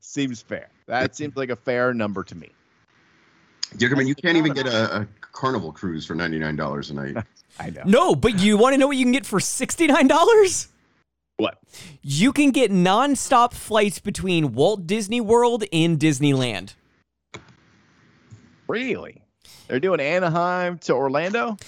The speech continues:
Speaker 3: They are doing Anaheim to Orlando. Breeze Airways.
Speaker 2: Probably, like, Long Beach.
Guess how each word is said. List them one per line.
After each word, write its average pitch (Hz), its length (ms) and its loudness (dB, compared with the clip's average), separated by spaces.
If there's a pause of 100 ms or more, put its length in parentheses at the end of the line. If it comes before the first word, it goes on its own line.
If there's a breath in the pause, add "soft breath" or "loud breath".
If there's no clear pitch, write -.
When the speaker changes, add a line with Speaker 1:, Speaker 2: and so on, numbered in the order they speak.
(240 loud breath)
Speaker 3:
They 160 440 2
are 196 240 4
doing 170 480 2
Anaheim 135 720 0
to 135 160 -6
Orlando. 117 680 2
Breeze 202 640 2
Airways. 147 840 2
Speaker 2:
Probably, - 200 -10
like, 104 60 -10 (160)
Long 104 280 -2
Beach. 78 440 -10